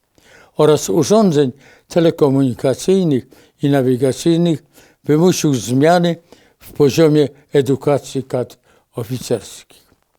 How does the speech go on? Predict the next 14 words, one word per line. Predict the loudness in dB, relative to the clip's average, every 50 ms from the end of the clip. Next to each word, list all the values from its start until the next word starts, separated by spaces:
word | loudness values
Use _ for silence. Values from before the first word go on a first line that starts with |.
| _ _ _ _ _ _ _ _ _ _ _ _ _ _ _ -12
Zmiany | -6 -2 0 2 4 4 4 4 2
w | 2 2
okrętownictwie | 2 0 0 0 -2 -2 0 0 0 0 0 0 0 0 -2 -2 -6 -6 -4 -4 -4 -4 _ -18 -20 _ _ _ -10
i | -2
żegludze | -2 0 0 2 0 0 0 0 -2 -2
światowej – | -2 -4 -6 -6 -4 -2 0 0 0 0 0 -2 -2 -6 _ _ _ -20 -20 -20 _ _ _ 0
wymagały | 2 4 4 4 4 4 4 4 2 0
specjalistów | 0 -2 -4 -4 -4 0 2 2 2 4 2 0 -4 -6 -6 -4 -4 -4 -6 _ _ _ -20 -20 _ _ _ 0
o | 0 2
wysokich, | 2 0 0 2 2 2 2 2 -2 -4 -4 -4 _ _ -20 -20 _ _ _ _ -2
o | 0 0 2
wysokim | 2 0 2 2 0 0 2 0 -2 0
poziomie | 0 2 2 2 2 2 2 2 2 0
wiedzy | 0 0 0 0 0 -2 -4